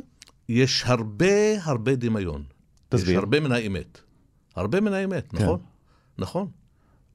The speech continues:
Speaker 2: איך אתה מסתכל על, אתה יודע, אני, אני שומע פה ושם, היו אירועים של רדיפות,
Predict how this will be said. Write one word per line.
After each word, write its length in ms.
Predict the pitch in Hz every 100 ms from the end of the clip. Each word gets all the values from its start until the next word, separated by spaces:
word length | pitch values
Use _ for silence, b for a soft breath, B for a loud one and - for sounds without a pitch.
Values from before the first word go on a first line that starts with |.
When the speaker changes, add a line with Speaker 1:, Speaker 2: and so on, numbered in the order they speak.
| 381
Speaker 2:
איך 180 | 180 104
אתה 120 | 135
מסתכל 540 | 120 - 101 - 104 104
על, 240 | 98 95 95
אתה 140 | 101 110
יודע, 240 | 139 110
אני, 160 | 98 101
אני 200 | 113 123
שומע 280 | 113 104 135
פה 100 | 113
ושם, 220 | 98 143 104
היו 260 | 139 196
אירועים 280 | 127 104 104
של 160 | 110 90
רדיפות, 600 | 95 104 - 110 -